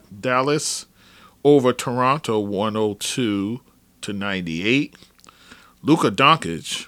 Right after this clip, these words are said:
with a sensational week so far. Forty-one points with fourteen rebounds. And then in the loss, Pe-, Pascal Siakam,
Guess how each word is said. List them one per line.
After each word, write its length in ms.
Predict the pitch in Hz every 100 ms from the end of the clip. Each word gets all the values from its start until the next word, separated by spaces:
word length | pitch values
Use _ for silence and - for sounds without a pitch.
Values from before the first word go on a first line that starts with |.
| -
with 120 | 95
a 180 | 85 78 - - _ _ - - -
sensational 800 | - - 82 - 117 147 127 110
week 240 | 95 90 -
so 200 | - 85
far. 380 | - 87 80 -
Forty-one 600 | - 135 135 127 131 123
points 380 | - 123 127 -
with 140 | 95
fourteen 500 | 113 107 - 110 95
rebounds. 880 | 113 131 123 120 117 117 120 - - _ - - - - - - - _ _ _ _
And 240 | 107 113 98
then 240 | 104 110
in 200 | 107 98
the 80 | 95
loss, 480 | 95 104 101 101 -
Pe-, 200 | - - - _ _ - - _
Pascal 540 | - 120 104 - 113 107
Siakam, 760 | - 87 123 151 - 147 147